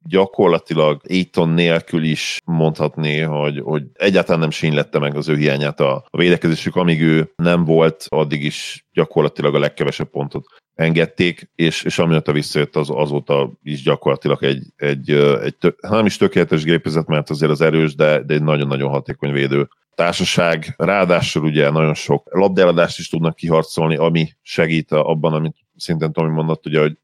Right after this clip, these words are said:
kicsit magasabb pace-szel dolgoznak, és hát igen, egyébként még Ja-, Ja Maggie-ről is beszélnünk kell, aki, aki sok dologban nem jó, ezt tudjuk, de,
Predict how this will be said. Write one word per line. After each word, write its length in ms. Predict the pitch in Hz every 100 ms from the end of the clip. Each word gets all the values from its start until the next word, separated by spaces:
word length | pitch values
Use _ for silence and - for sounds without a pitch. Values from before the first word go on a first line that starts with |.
| _
kicsit 220 | 80 -
magasabb 380 | 80 78 - -
pace-szel 380 | 80 78 - 78
dolgoznak, 600 | 78 82 82 76 82 80 - _
és 160 | 98
hát 160 | 147 143
igen, 180 | 113 78
egyébként 420 | 80 82 98 90
még 260 | 98 90 117
Ja-, 220 | 98 -
Ja 480 | 85 98 85 80 - _ _
Maggie-ről 760 | 80 90 82 80 78 - 85 82
is 120 | 80
beszélnünk 520 | 78 - - - 80
kell, 220 | - 82 80
aki, 420 | 80 - 78 - _ _
aki 340 | 90 - 110 85
sok 240 | - 156
dologban 320 | 120 87 82
nem 180 | 95 90
jó, 120 | 76
ezt 160 | 78 -
tudjuk, 440 | 90 73 78 78 - -
de, 320 | 85 80 78